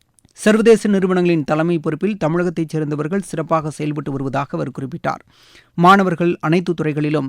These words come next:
சிறந்து விளங்குவதாக அவர் கூறினார். இளங்கலை, முதுகலை மற்றும் ஆராய்ச்சி படிப்புகளை முடித்த மாணவ மாணவிகளுக்கு திரு ஓம் பிர்லா பட்டங்களை வழங்கினார். நாட்டின் இறையாண்மையை பாதுகாப்பதில்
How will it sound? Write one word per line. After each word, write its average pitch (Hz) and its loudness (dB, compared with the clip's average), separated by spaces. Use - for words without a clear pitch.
சிறந்து 190 -2
விளங்குவதாக 156 -2
அவர் 151 -8
கூறினார். 135 -6
இளங்கலை, 180 6
முதுகலை 175 0
மற்றும் 147 -2
ஆராய்ச்சி 156 0
படிப்புகளை 143 -4
முடித்த 139 -4
மாணவ 143 0
மாணவிகளுக்கு 139 -2
திரு 165 0
ஓம் 170 2
பிர்லா 147 2
பட்டங்களை 160 -4
வழங்கினார். 135 -4
நாட்டின் 226 4
இறையாண்மையை 165 2
பாதுகாப்பதில் 143 -2